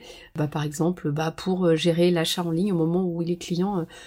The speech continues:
nous avons besoin de votre adresse postale et de votre téléphone, euh, pour assurer la livraison de votre commande.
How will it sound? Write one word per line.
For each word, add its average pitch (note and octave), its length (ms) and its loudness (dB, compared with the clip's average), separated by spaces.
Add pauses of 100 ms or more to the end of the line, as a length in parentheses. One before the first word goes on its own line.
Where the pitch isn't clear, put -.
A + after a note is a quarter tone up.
(160)
nous G#3+ 160 4
avons G3+ 220 4
besoin G3 320 4
de G3+ 140 4
votre G3+ 280 0
adresse F#3 220 0
postale A3 440 0
et A#3+ 140 4
de G3+ 140 0
votre F#3+ 320 0
téléphone, A#3+ 760 2
euh, F3+ 240 2
pour A3+ 240 0
assurer F#3+ 460 2
la G3+ 140 0
livraison F#3+ 500 2 (380)
de G#3 240 4
votre G3+ 540 2
commande. F3+ 460 4